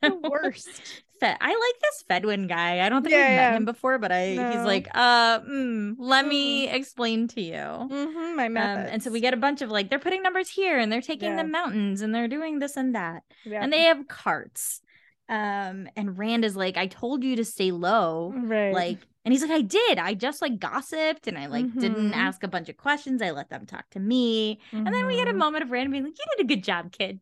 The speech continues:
Speaker 1: Yeah, yeah, it was
Speaker 2: It's
Speaker 1: nice.
Speaker 2: cute.
Speaker 1: It was nice.
Speaker 2: Um,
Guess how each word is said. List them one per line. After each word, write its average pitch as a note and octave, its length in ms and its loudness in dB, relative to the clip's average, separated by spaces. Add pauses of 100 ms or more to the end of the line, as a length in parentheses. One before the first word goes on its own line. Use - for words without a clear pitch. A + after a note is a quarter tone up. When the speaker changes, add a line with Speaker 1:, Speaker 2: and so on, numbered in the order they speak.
(120)
Speaker 1:
Yeah, F4+ 440 8 (180)
yeah, F4+ 260 2
it F4 60 -2
was F#4+ 100 -4
Speaker 2:
It's G4+ 120 -2
Speaker 1:
nice. E4 240 -6
Speaker 2:
cute. G3+ 340 -2 (280)
Speaker 1:
It F#4+ 80 -14
was E4+ 220 -16
nice. B3 380 -14 (400)
Speaker 2:
Um, F#3+ 800 -4